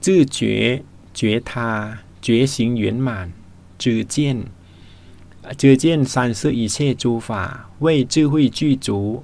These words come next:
三觉圆满，故号为佛。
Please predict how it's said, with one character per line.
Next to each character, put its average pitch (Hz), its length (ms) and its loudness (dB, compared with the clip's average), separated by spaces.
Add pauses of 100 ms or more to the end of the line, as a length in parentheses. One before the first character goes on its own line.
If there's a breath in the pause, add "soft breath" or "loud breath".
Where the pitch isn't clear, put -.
(140)
三 127 380 -2
觉 110 340 -2
圆 117 200 0
满， 110 380 -4 (520)
故 175 180 8
号 147 400 0 (140)
为 110 240 -4
佛。 98 380 -10